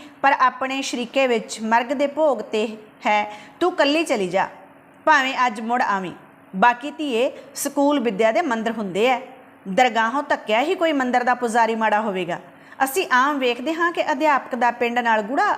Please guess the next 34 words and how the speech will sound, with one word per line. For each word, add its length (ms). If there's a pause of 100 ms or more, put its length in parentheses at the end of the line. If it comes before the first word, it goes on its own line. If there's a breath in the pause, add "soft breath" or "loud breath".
(120)
ਸੰਬੰਧ 420
ਹੁੰਦਾ 280
ਹੈ। 160 (440 loud breath)
ਪਿੰਡਾਂ 320
ਦੀਆਂ 220
ਔਰਤਾਂ 420
ਸਕੂਲ 360
ਵਿੱਚ 240
ਬੇਝਿਜਕ 680 (260)
ਜਾਂਦੀਆਂ 440
ਹਨ। 260 (380)
ਮਰਦ 300
ਵੀ 100
ਕਹਿੰਦੇ 320
ਹਨ 240 (420 loud breath)
ਕਿ 100
'ਮੈਂ 220
ਥਾਣੇ 380
ਚੱਲਿਆ 320
ਹਾਂ, 180 (420)
ਬਿਜਲੀ 380
ਦਾ 140
ਬਿੱਲ 260
ਭਰਨ 300
ਚੱਲਿਆ 340
ਹਾਂ 180 (360 loud breath)
ਜਾਂ 220
ਪਟਵਾਰਖਾਨੇ 800
ਚੱਲਿਆ 320
ਹਾਂ, 220 (300 loud breath)
ਤੂੰ 120
ਸਕੂਲ 420
ਜਾ 160
ਆਵੀਂ।' 380